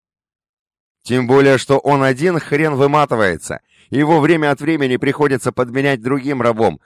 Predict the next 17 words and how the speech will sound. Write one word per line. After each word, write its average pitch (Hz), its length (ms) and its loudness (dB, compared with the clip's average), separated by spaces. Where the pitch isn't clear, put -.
судя 131 340 0
по 127 160 0
отсутствию 123 480 -2
кандалов, 127 500 0
ни 135 120 -6
в 123 60 -8
чём 143 220 -4
абсолютно 123 460 -4
не 117 100 -2
повинным. 95 540 -2
Ну 165 220 2
и 208 80 4
смысл 160 440 0
тогда 131 260 0
в 120 60 -2
таком 131 260 -2
наказании? 107 680 -2